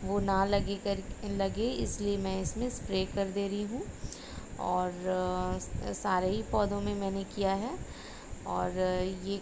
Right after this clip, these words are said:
काफ़ी ज़्यादा healthy, और मुझे बताया गया है कि ये हफ्ता में एक बार करना है, हमें daily spray नहीं करना है और थोड़े थोड़े दिन के बाद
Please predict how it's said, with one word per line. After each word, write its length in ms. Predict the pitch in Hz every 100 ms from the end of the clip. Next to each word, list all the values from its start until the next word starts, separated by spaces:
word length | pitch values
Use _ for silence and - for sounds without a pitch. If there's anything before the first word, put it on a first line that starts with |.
| -
काफ़ी 340 | 185 180 208
ज़्यादा 260 | 196 190 202
healthy, 540 | 208 202 190 - 214
और 220 | 202 196
मुझे 340 | 196 202 202 208
बताया 440 | 196 190 190 190
गया 200 | 202 214
है 520 | 240 359 - - - - -
कि 80 | 233
ये 320 | 220 226 240
हफ्ता 360 | 233 214 208 220
में 180 | 240 254
एक 280 | 220 202 190
बार 200 | 196 196
करना 320 | 196 190 190
है, 220 | 190 233 359 - - - -
हमें 240 | 202 214 202
daily 380 | 208 202 208 220
spray 320 | - 202 226
नहीं 420 | 226 196 185 202
करना 340 | 208 190 185
है 260 | 190 185 247 - - - - - - -
और 560 | 185 185 180 185 185 185 196
थोड़े 220 | 196 202
थोड़े 240 | 208 208
दिन 220 | 202 202 196
के 120 | 208
बाद 240 | 185 185